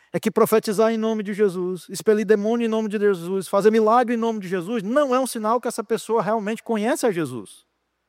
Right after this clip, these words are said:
Não é uma garantia, uma prova de que alguém realmente conhece a ele. E pior, não é alguém conhecido por Jesus. Pelo que ele diz no versículo vinte e três, quando ele diz assim,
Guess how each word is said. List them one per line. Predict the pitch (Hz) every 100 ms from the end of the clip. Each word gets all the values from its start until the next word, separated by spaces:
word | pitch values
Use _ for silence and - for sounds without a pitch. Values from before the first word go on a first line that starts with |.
| _ -
Não | 240
é | 269
uma | 269
garantia, | 254 262 240 - 262
uma | 247
prova | - 240 262
de | 226
que |
alguém | 233 220
realmente | 226 240 240 -
conhece | 247 226 247 -
a | 269
ele. | 208 214 170 104 _ _ _ _ _ _ _ -
E |
pior, | - 240 170 98 - _ _ _ _ _ _ _
não | 147 208
é | 214
alguém | 170 143 220
conhecido | - 214 196 - - 349 370
por | 180 147
Jesus. | 135 107 107 - - _ _ _ _ _
Pelo | 208 214
que | 233
ele | 208
diz | 175 254
no | 240
versículo | 220 185 226 214
vinte | 214
e | -
três, | 214 240 226 170
quando | - 185
ele | 190
diz | 180 196
assim, | 202 208 190